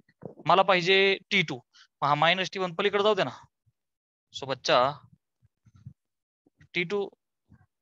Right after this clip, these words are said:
will be equal to negative टी वन इकडे जाऊन काय होईल? Positive. आणि already इथं कोण आहे बेटा? डीडब्ल्यू minus डीआय upon alpha डीआय. सगळ्या value टाका, we are finish.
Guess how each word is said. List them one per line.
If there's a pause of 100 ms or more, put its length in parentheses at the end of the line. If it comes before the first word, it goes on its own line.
will
be (180)
equal
to (680)
negative
टी
वन
इकडे
जाऊन
काय
होईल?
Positive. (720)
आणि
already
इथं
कोण
आहे
बेटा? (1600)
डीडब्ल्यू (220)
minus (220)
डीआय (160)
upon (2500)
alpha
डीआय. (240)
सगळ्या
value
टाका, (220)
we
are
finish.